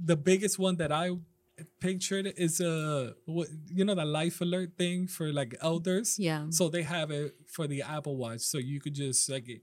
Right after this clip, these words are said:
Speaker 1: if they knows that you're either having issues or breathing bad, um, or can't contact, or you've fallen, it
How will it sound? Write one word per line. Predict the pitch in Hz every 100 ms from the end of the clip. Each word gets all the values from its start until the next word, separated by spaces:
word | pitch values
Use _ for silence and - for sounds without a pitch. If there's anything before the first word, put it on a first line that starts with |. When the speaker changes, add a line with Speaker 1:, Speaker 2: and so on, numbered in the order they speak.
| - - _
Speaker 1:
if | 147 131
they | 147 151
knows | 160 165 165 165 156
that | 165 151
you're | 147 139 135 123 120 131 _ _ _ _ _ _
either | 147 139 127
having | 151 147 143 117
issues | 160 143 - 165 143 139 131 131
or | 117 113 104 -
breathing | 139 131 135 127
bad, | 127 127 131 123 131 - _ - _ -
um, | 127 127 131 120
or | 135 127
can't | - 170 143
contact, | - 160 151 143 156 143 143
or | 139
you've | 135 147 139
fallen, | - 156 147 143 143 139
it | 127 147 135